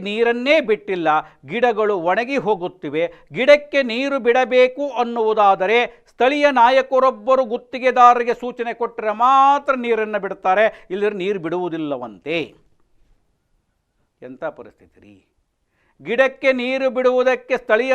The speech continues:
ನಾಯಕರೊಬ್ಬರು ಅಪ್ಪಣೆ ಕೊಟ್ಟರೆ ಗಿಡಕ್ಕೆ ನೀರು ಬಿಡುವುದಾದರೆ ಅಭಿವೃದ್ಧಿ ಮಾಡಿದ್ದಾದರೂ ಏಕೆ ಎನ್ನುವ ಪ್ರಶ್ನೆ ಹಲವರನ್ನ ಕಾಡ್ತಾ ಇದೆ. ಪಾರ್ಕ್ ಈಗ ಬೀಗ ಹಾಕಿದೆ, ಅದರ ಉದ್ಘಾಟನೆ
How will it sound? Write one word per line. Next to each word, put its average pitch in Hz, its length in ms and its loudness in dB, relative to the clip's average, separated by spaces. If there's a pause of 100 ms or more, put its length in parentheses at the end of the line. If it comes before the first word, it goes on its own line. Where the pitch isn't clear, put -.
ನಾಯಕರೊಬ್ಬರು 247 760 0 (120)
ಅಪ್ಪಣೆ 262 400 -2
ಕೊಟ್ಟರೆ 254 420 -2
ಗಿಡಕ್ಕೆ 254 420 -2
ನೀರು 254 280 -4
ಬಿಡುವುದಾದರೆ 240 600 4 (120)
ಅಭಿವೃದ್ಧಿ 262 480 -2
ಮಾಡಿದ್ದಾದರೂ 240 580 2 (160)
ಏಕೆ 277 220 0 (180)
ಎನ್ನುವ 226 220 -4 (120)
ಪ್ರಶ್ನೆ 240 420 -8
ಹಲವರನ್ನ 208 560 -2 (100)
ಕಾಡ್ತಾ 139 420 -6
ಇದೆ. 135 220 -12 (2000)
ಪಾರ್ಕ್ 302 420 6
ಈಗ 247 100 0 (140)
ಬೀಗ 294 200 -2 (140)
ಹಾಕಿದೆ, 208 400 0 (380)
ಅದರ 262 160 6 (120)
ಉದ್ಘಾಟನೆ 277 680 4